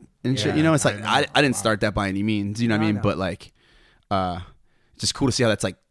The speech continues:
Speaker 1: tr-, translated from a hardcore thing to, like, a hip hop thing now.
Speaker 2: Hundred percent.
Speaker 1: It's really cool.
Speaker 3: Yeah.
Speaker 1: And then, you know, like, I, like, there's an element of that. Like, I remember, like, sitting down with Trapped Under Ice demos before, like, the lyrics were done and, like,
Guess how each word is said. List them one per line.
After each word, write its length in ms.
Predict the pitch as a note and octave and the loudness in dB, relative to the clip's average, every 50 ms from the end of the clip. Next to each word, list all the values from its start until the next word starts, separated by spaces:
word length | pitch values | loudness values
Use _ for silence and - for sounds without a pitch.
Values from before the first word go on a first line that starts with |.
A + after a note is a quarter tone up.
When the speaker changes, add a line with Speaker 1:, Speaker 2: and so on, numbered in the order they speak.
| _ | _
Speaker 1:
tr-, 120 | - - - - _ _ | -16 -14 -14 -16 _ _
translated 480 | - - G#2+ G2+ G#2+ G#2+ A2+ A2+ A2+ G#2 | -8 -6 -4 -4 -2 -2 -2 -2 -2 -2
from 140 | - G2+ F#2+ | -4 -6 -6
a 40 | E2 | -6
hardcore 380 | F#2+ G2 G2+ - - A#2+ A#2 | -4 -6 -6 -4 -4 -4 -4
thing 180 | - - A2 G2 | -4 -6 -8 -6
to, 80 | - F#2+ | -6 -10
like, 100 | F2 - | -10 -10
a 40 | - | -12
hip 240 | D#2+ F2+ A2+ - - | -8 -8 -6 -4 -4
hop 220 | A2 F2+ - - | -6 -6 -8 -10
thing 180 | - G2 F#2+ F#2 | -12 -10 -10 -10
now. 100 | F2+ D#2+ | -10 -10
Speaker 2:
Hundred 160 | - C3 C3 | -10 -12 -12
percent. 340 | - G2+ - - A#2 A2+ G#2+ - - - - - | -14 -16 -16 -18 -18 -18 -18 -18 -20 -18 -18 -18
Speaker 1:
It's 160 | - - - | -16 -16 -14
really 340 | F2 F#2+ G#2+ A2 A2 G#2 G2 | -8 -2 0 0 0 0 -2
cool. 340 | - - F2 F2 E2 E2+ - _ | -4 -8 -10 -10 -10 -14 -18 _
Speaker 3:
Yeah. 240 | E2 F2 F2+ F2 D#2+ D#2+ - _ _ | -18 -16 -16 -16 -16 -18 -20 _ _
Speaker 1:
And 160 | - A2 A2 | -8 -6 -6
then, 200 | G#2+ G2+ F#2+ - - | -4 -6 -8 -10 -10
you 100 | A#2+ C3 | -6 -4
know, 100 | C3 A2 | -2 -2
like, 140 | G2+ G2+ - | -2 -4 -6
I, 60 | D2+ G#2 | -10 -10
like, 200 | G2+ F#2 E2+ - | -10 -10 -10 -14
there's 760 | _ _ _ - - - - - - - - _ _ - - | _ _ _ -20 -20 -20 -20 -20 -20 -20 -20 _ _ -20 -12
an 60 | - | -8
element 280 | - C3 B2+ B2+ A#2+ A2+ | -4 -2 0 0 0 -2
of 80 | G#2 | -2
that. 180 | G#2+ G2 F#2 - | -2 -4 -2 0
Like, 80 | A#2 | 2
I 40 | B2+ | 2
remember, 240 | C#3 D3+ D#3 D3+ C#3+ | 4 4 4 4 4
like, 220 | B2+ A2+ G#2 - | 2 0 0 -2
sitting 260 | - - - - - A2 | -2 -2 -2 -2 -2 0
down 400 | A2 A2+ A2 A2+ A2 G#2+ A2 - - | 0 0 0 0 -2 -4 -6 -8 -4
with 420 | A#2 A2 G#2 G2 F#2 - - - _ _ _ _ _ _ _ _ _ _ _ _ _ _ _ _ | -2 -2 -2 -2 -4 -10 -16 -20 _ _ _ _ _ _ _ _ _ _ _ _ _ _ _ _
Trapped 320 | _ - - A2 A2 - - | _ -4 -2 -2 -2 -2 -4
Under 160 | G#2 G2+ G2 | -2 -2 -2
Ice 140 | G2 G2 - | -2 -2 -4
demos 300 | - G2 G2 G#2+ A2+ G#2 | -4 -2 -2 0 -2 -2
before, 240 | G#2+ G2 - G#2+ G2+ | -4 -6 -4 -4 -4
like, 120 | F#2 F2+ | -4 -4
the 60 | - | -6
lyrics 280 | F#2 G2 G2+ G#2+ G2 - | -4 -4 -4 -4 -4 -6
were 80 | A#2 G#2+ | -6 -4
done 320 | A#2 A2+ A#2 A#2 A#2 A#2 - _ _ _ _ _ - - | -4 -2 -2 -4 -4 -6 -10 _ _ _ _ _ -10 -6
and, 100 | A2 G#2+ | -4 -4
like, 320 | G2+ F#2 E2+ - - - | -4 -4 -6 -8 -14 -20